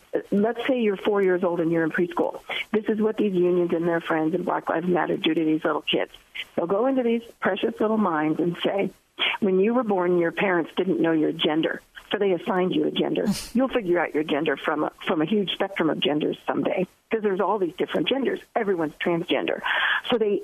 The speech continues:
Speaker 1: manipulate these children, confuse them.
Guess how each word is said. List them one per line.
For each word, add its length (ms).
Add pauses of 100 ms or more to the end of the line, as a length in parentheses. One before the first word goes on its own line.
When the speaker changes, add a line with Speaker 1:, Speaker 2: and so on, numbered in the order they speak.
(120)
Speaker 1:
manipulate 720
these 180
children, 480 (220)
confuse 600
them. 300